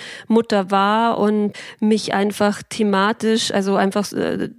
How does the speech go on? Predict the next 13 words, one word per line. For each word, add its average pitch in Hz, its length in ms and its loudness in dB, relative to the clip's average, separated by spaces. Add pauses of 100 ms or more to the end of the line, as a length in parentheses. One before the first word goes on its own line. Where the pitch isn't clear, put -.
(100)
das 214 200 -8
einfach 214 280 2
ins 202 220 -2
Zentrum 254 400 0
gestellt 185 460 -2
habe. 196 240 -2
Also 196 160 -2
meine 196 240 0
Kunst 240 320 0
ist - 240 -2
beeinflusst 226 640 0
von 208 160 0
dem 208 160 2